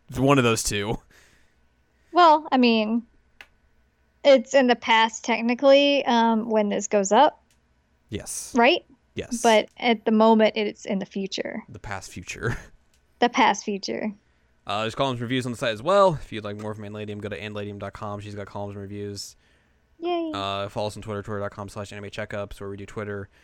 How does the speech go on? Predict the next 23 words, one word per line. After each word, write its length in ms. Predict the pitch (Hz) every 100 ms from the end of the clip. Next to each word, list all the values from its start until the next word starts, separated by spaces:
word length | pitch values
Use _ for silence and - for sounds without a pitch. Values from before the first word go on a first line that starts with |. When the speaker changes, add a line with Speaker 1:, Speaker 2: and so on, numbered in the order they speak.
| _ _ -
Speaker 1:
And 720 | 98 101 101 101 101 101 101
you 60 | 104
can 40 |
support 220 | - 110
us 60 | 107
on 40 |
Patreon, 300 | 104 110 110
patreon 320 | 104 110 110 107
dot 140 | 107
com 160 | 110 107
slash 200 | 104 107
S 200 | 113 110
A 80 |
C 200 | 107 113 107
O 300 | 117 117 110
V 380 | 107 113 104 92
A. 520 | 117 110 101 95 95 _ _ _ _ _ _ _ _ _ _ _ _ _ _ _ _ _ _ -
Next 420 | 104 147 180 -
week, 460 | 143 175 123 - - - - - _ _ _ _ _ _ _ _ _ _ _ _ _ _ _
we 180 | 101 98
are, 500 | 98 101 101 101 101
uh, 480 | 101 101 98 98 98 _
we're 100 | -